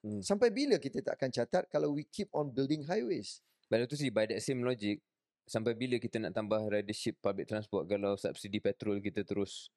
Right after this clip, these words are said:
Speaker 3: teruskan? Jadi di sini pun ada pertimbangan yang mungkin orang kata kedua-duanya boleh jalan lah.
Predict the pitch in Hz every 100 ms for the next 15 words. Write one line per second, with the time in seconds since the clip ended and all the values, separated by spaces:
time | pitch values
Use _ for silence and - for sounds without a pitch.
0 | _ _ _ _ _ _ _ _ - 120
1 | 110 - 131 101 107 110 98 98 104 120
2 | 120 98 123 87 95 90 85 87 _ _
3 | _ - 120 110 117 117 113 117 120 135
4 | 120 117 123 - 131 147 151 165 170 170
5 | 160 160 156 151 101 110